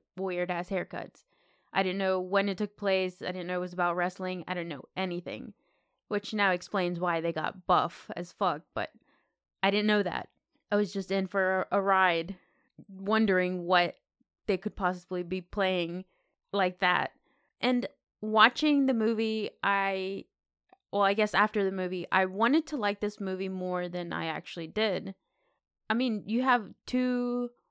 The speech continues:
really great actors, and right now with Jeremy Allen starting in The Bear,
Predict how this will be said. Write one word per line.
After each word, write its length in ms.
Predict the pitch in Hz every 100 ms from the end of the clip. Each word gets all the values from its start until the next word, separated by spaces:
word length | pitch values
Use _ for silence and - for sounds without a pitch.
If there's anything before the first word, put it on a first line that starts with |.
| _ _ _
really 380 | 285 214 233 262
great 560 | 190 196 202 196 - _
actors, 800 | - 190 190 185 175 170 196 - - - -
and 280 | 196 190 180
right 180 | 202 196
now 540 | 208 202 196 190 196 - -
with 300 | 190 185 180 _ _ _ 202 -
Jeremy 360 | 208 196 202
Allen 380 | 196 196 196 190
starting 460 | - 190 185 180 180
in 380 | 170 170 175 - _ _ _ _
The 80 | 196
Bear, 500 | 190 208 190 170 196